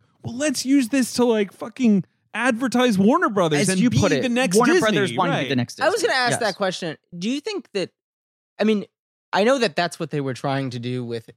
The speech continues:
Speaker 3: you know, having, having him drive through all these different
Speaker 2: Yes.
Speaker 3: movies. I mean, is this an effective ad for any of
Speaker 1: No, I
Speaker 3: those
Speaker 1: don't think so.
Speaker 3: properties? I mean,
Speaker 1: No.
Speaker 3: is anyone lo-, I mean
Speaker 2: No.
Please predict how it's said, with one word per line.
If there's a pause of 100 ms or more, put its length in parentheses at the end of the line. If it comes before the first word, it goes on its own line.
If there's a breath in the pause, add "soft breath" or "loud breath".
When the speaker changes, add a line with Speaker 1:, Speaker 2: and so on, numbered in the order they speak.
(120)
Speaker 3:
you
know,
having,
having
him
drive
through
all
these
different
Speaker 2:
Yes.
Speaker 3:
movies. (280)
I
mean, (380)
is
this
an
effective (200)
ad
for (500)
any
of
Speaker 1:
No,
I
Speaker 3:
those
Speaker 1:
don't
think
so.
Speaker 3:
properties?
I
mean,
Speaker 1:
No.
Speaker 3:
is
anyone
lo-,
I
mean (200)
Speaker 2:
No.